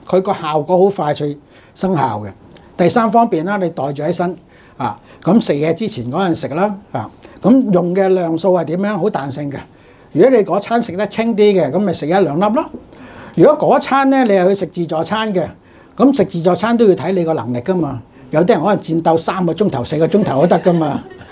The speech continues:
邊個啊？邊個？<laughs> 海瑩啊？啊，睇你唔出喎，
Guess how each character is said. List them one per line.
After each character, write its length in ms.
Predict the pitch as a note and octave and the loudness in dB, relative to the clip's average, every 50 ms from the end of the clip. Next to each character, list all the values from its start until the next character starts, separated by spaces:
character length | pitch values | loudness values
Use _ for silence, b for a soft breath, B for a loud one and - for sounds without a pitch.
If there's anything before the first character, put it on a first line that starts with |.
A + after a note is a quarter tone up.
| B B B B - | B B B B 0
邊 120 | - G3 F#3+ | 2 2 4
個 60 | D3 | 2
啊？ 120 | A#2+ B2 C3 | 0 0 0
邊 120 | E3 D#3 | 0 0
個？ 100 | C#3+ - | 2 0
<laughs> 1400 | - - - G#3 - - - G#3 G#3+ - - G3 G3+ - - - - - - - - - - - - - - - - F3+ | -2 2 0 0 0 2 0 0 0 0 -2 -4 -4 -4 -6 -16 -18 -18 -18 -20 -20 -20 -20 -18 -18 -18 -16 -4 0 2
海 100 | G3+ C4+ | 4 4
瑩 180 | D4+ A#3+ D#3 D#3 | 4 2 0 0
啊？ 60 | D3+ | -4
啊， 600 | C#3+ B2 B2 E3 E3 E3+ F3 E3+ E3 E3+ D#3+ E3 D#3+ | -6 -4 0 0 2 2 2 0 0 -2 -2 -2 -2
睇 160 | - F3 G#3+ A3 | 0 0 2 2
你 160 | F#3 C#3+ D3 | 2 0 -2
唔 40 | - | -2
出 100 | - A3 | -2 0
喎， 220 | A3 G3 D#3+ C#3 | 0 2 0 -2